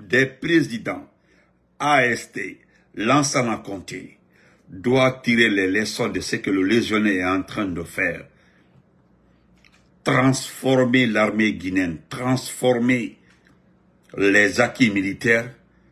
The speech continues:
en son acquis. Je ne sais pas si vous avez compris.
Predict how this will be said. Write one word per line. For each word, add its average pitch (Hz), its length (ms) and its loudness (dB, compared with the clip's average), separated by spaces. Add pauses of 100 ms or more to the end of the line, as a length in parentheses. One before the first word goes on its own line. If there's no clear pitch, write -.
(420)
en 107 180 0
son 87 380 -4
acquis. - 580 -14 (460)
Je - 60 2 (1800)
ne - 40 -20
sais - 80 -12
pas 107 140 -4
si 151 100 -2
vous 127 160 2
avez 87 140 -4
compris. - 360 -18